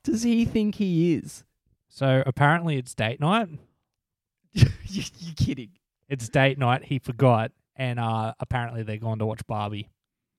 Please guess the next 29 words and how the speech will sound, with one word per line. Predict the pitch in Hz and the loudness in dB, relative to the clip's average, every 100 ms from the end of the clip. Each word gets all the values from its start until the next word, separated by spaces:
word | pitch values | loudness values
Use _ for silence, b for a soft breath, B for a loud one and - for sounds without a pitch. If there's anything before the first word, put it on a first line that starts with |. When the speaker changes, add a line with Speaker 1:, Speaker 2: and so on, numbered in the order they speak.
| _ _ - | _ _ -2
Speaker 2:
They're | 131 | 2
Speaker 1:
Oh. | |
Speaker 2:
not | 127 | 4
even | 131 131 | 4 2
seeing | 131 127 127 | 0 0 0
the | |
better | 110 117 110 110 | 0 0 2 0
of | |
the | 104 | 0
two | 127 123 | 0 -2
movies | 110 107 110 107 | -2 -2 -2 -2
out. | 104 104 | -2 0
Speaker 1:
Dude, | 170 | 0
I | 135 | 2
really | 160 175 190 | 2 2 2
wanna | 101 | -2
see | 98 101 | -8 -12
Oppenheimer. | 98 107 104 101 107 | -14 -14 -10 -10 -8
It | 160 | -4
looks | 156 127 - | 0 0 -2
so | 143 127 | -4 -4
good. | 107 104 123 | -6 -8 -8
Speaker 2:
I | 123 | -4
wanna | 151 143 131 | 0 2 2
go | 123 113 | 0 0
this | 110 - | -4 -6
week. | 117 113 117 | -8 -8 -2
Speaker 1:
I'm | 131 151 151 | 2 2 2
going | 135 135 139 139 | 0 0 0 -4